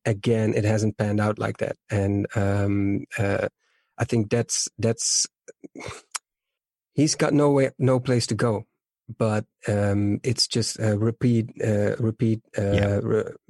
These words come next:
Speaker 1: it's, it's, it's a, it's a cycle that keeps repeating every, every off season. And, uh, so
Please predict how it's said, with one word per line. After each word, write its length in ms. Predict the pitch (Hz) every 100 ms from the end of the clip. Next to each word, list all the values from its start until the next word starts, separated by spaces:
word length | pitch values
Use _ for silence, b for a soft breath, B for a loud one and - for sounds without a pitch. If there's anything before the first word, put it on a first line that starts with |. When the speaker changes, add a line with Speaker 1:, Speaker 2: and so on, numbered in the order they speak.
| - _ - - - - - _ _
Speaker 1:
it's, 400 | - 135 - 123
it's, 220 | 147 147 156
it's 20 |
a, 220 | 135 -
it's 180 | 127 -
a 40 |
cycle 420 | - 139 127 120
that 220 | 113 113 -
keeps 240 | 127 -
repeating 460 | 113 131 139 101 104
every, 380 | 123 117 110 -
every 300 | 113 113 107
off 200 | 110 104
season. 460 | - 123 117 101 104
And, 240 | 101 101
uh, 160 | 107 107 B B B B B B B
so 500 | - 120 117 117